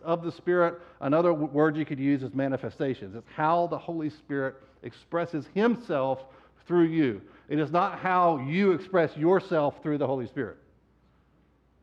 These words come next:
That's a whole different thing. So this is all about the Holy Spirit and what he's doing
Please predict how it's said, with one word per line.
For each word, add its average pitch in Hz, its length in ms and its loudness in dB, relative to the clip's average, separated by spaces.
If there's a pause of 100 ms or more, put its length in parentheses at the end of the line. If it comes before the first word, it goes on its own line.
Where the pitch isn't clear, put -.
(360)
That's 120 160 -10
a 117 60 -6
whole 139 200 -2
different 123 320 -6
thing. 104 220 -10 (2250)
So 117 80 -14
this 170 180 0
is 143 140 0
all 170 320 4
about 127 400 0
the 131 100 -4
Holy 127 300 -4
Spirit 120 500 -6
and 110 140 -8
what 117 160 -2
he's 110 240 -10
doing 104 500 -6